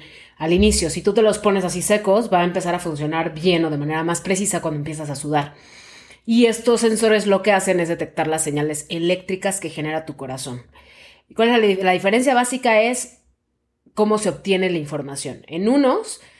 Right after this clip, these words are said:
se obtienen por medio óptico, o sea, usan la luz para medir el cambio del flujo sanguíneo, y los monitores de electrodos capturan las señales eléctricas que genera tu corazón. ¿Cuáles son más precisos?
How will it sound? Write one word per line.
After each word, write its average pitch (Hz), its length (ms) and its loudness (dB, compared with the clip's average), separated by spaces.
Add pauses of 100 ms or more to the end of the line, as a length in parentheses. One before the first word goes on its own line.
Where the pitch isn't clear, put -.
(120)
se - 160 -4
obtienen 190 400 0
por 190 420 2
medio 185 680 2 (100)
óptico, 220 560 0
o 220 80 0
sea, 156 180 -4
usan 170 320 -2
la 160 120 -2
luz 208 240 -2
para 214 180 0
medir 180 220 0
el 180 140 -2
cambio 175 260 0
del 170 80 -2
flujo 202 280 -2
sanguíneo, 254 600 2 (340)
y 185 100 0
los 180 180 2
monitores 175 500 0
de 185 60 0
electrodos 190 520 0
capturan 165 420 -2
las 139 160 -4
señales 147 540 -4
eléctricas 190 800 -2
que 180 80 -6
genera 151 360 -4
tu 151 100 -10
corazón. 123 420 -10 (400)
¿Cuáles 240 400 2
son 220 160 4
más 196 160 2
precisos? 190 680 -2